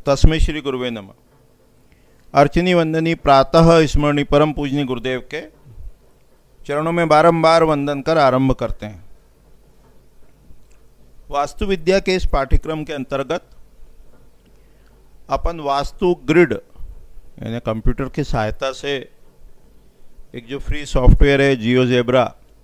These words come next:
उसकी सहायता से किस प्रकार से ये ग्रिड बनाना, सोलह दिशाएं बनाना,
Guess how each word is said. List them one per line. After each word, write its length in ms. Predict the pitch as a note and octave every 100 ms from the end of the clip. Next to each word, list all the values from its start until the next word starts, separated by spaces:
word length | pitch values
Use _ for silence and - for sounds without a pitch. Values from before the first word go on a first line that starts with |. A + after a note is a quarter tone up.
| _ _ _ _ - - - -
उसकी 260 | B2+ - E3
सहायता 480 | - C#3 C3 - D3
से 200 | - D#3+
किस 220 | - D3+
प्रकार 380 | - C#3+ D3 D3+
से 420 | - E3+ E3+ E3 - - - - - - - - - - A#2+
ये 140 | C#3+
ग्रिड 260 | B2+ D3+ C#3+
बनाना, 640 | C#3 C#3 C#3+ D3+ D#3+ - _ - _ -
सोलह 340 | - - C3+ C#3+
दिशाएं 440 | C3+ C3+ D3 D3
बनाना, 640 | C#3 C#3 C#3 D3 D#3 D3